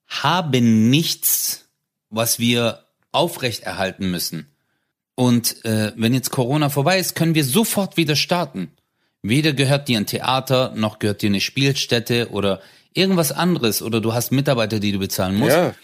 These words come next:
Speaker 2: das ist
Speaker 1: Aber
Speaker 2: Horror.
Speaker 1: diese Leute, zum Beispiel so, äh, keine Ahnung, Alter, auch so, äh, Kinobetreiber, Gesellschaften et cetera, weißt du, ähm, das heißt, diese Existenz wird für immer zerstört. Oder Restaurants, Alter.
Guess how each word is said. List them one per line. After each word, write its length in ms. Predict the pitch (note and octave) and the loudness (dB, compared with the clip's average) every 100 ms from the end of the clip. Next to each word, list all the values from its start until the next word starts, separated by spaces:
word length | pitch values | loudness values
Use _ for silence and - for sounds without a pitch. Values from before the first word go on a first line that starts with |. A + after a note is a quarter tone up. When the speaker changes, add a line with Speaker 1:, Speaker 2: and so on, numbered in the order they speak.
| _ | _
Speaker 2:
das 180 | G2 F2+ | -6 -4
ist 60 | G#2 | 0
Speaker 1:
Aber 180 | G#2+ | 2
Speaker 2:
Horror. 80 | A2+ | 2
Speaker 1:
diese 240 | G3 A#3+ E3+ | 2 2 2
Leute, 540 | A#2+ A2 C#3 E3 G#3 _ _ _ _ _ _ _ - | 2 2 2 0 -2 _ _ _ _ _ _ _ -8
zum 160 | - G#2+ | -2 0
Beispiel 340 | A2+ A#2+ A2 | 0 2 2
so, 380 | G2+ G#2+ G2+ - | 2 0 0 -4
äh, 60 | - - | -14 -12
keine 280 | - G2 A2+ | -6 -4 -2
Ahnung, 260 | E3+ F#3+ C3 | -2 0 -2
Alter, 260 | G#2 F#2+ | -2 -4
auch 100 | G2 | -4
so, 100 | - | -6
äh, 260 | - - - - G2 _ - | -10 -12 -14 -16 -20 _ -6
Kinobetreiber, 680 | - G3 F3+ C#3 - A2+ G2+ | 0 2 2 0 -2 -4 -2
Gesellschaften 720 | G2+ A#2+ G3 - D#3 C#3 A2+ | 0 2 2 2 0 -2 -4
et 160 | G#2 - | -6 -4
cetera, 480 | G2 G2+ F2+ E2+ - _ _ _ _ | -4 -4 -6 -8 -10 _ _ _ _
weißt 220 | F2+ F2+ C3+ | -8 -4 -2
du, 200 | C3+ - | -2 -4
ähm, 420 | G2+ G2 F#2 F2+ - _ _ _ _ _ _ _ - | -4 -2 0 -4 -6 _ _ _ _ _ _ _ -8
das 180 | - A#2 | -4 0
heißt, 360 | B2 - - - | -2 -2 -8 -20
diese 460 | G#2 G2+ A2+ C3+ | -14 -4 -2 -2
Existenz 580 | C3 - C3+ E3 F#3 C3+ | -4 -4 -2 0 0 0
wird 160 | C#3 - | -2 -4
für 100 | D#3+ | -4
immer 280 | G3 G3+ | 2 2
zerstört. 420 | - C3 - G#2 A2+ | 2 -2 -2 -4 -2
Oder 220 | A2 G#2+ | 0 0
Restaurants, 600 | B2 - C3 F#3+ D3+ - | 0 0 2 2 2 -2
Alter. 460 | F2 F2 F2+ D#2 | -4 -6 -8 -10